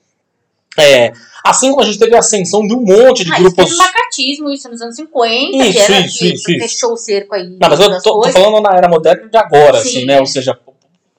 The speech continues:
Speaker 1: no fim das
Speaker 2: Na
Speaker 1: contas,
Speaker 2: década de oit-, setenta, oitenta.
Speaker 1: só chegamos ao Trump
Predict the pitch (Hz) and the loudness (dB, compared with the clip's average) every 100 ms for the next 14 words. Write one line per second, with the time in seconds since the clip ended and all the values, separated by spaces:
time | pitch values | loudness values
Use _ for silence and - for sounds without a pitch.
0 | - 180 185 185 - - 262 285 285 285 | -8 -6 -2 0 2 2 4 4 4 2
1 | 269 254 - - 269 - 254 247 - - | 4 2 0 -4 -2 0 -2 0 0 0
2 | - 269 269 - 220 175 233 254 226 214 | 4 4 4 2 2 4 2 4 2 2
3 | 190 - - 185 233 233 | 0 -2 0 2 0 -4